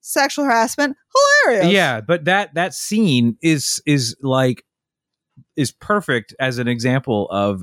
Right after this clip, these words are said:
Speaker 2: it's the, the no impulse control, because it ends with that bit where he's like, "Meh, meh, mm, mm, mm, mm."
Speaker 1: Yeah.
Speaker 2: What? Why? <laughs> What? What point would you? Th-, is that considered a lie? <laughs>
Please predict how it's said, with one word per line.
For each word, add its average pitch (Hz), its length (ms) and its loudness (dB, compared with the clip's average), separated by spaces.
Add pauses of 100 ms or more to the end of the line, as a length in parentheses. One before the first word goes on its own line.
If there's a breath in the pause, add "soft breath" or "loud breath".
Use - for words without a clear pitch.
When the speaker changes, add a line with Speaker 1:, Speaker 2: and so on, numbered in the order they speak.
Speaker 2:
it's 110 320 -4
the, 104 480 -2 (480)
the 117 160 -2
no 123 260 0
impulse 131 380 -2
control, 104 380 -2
because 139 280 -2
it 151 220 0
ends 165 240 -2
with 139 140 -6
that 123 360 -4
bit 160 200 2
where 139 100 -4
he's 143 220 -2
like, 156 200 -2 (280 loud breath)
"Meh, 349 580 -4
meh, 277 460 -2 (220 soft breath)
mm, 240 100 -8
mm, 240 200 -6
mm, 240 200 -6 (180)
mm." 254 80 2
Speaker 1:
Yeah. 494 520 2 (120)
Speaker 2:
What? 240 260 0
Why? 185 880 2 (240)
<laughs> - 200 -2
What? 233 520 0
What 262 400 0 (400)
point 190 460 0 (240)
would 170 380 0
you? 185 320 6
Th-, 185 220 -2
is 190 200 2
that 233 260 0
considered 247 640 2
a 185 120 0
lie? 165 640 0
<laughs> - 60 -20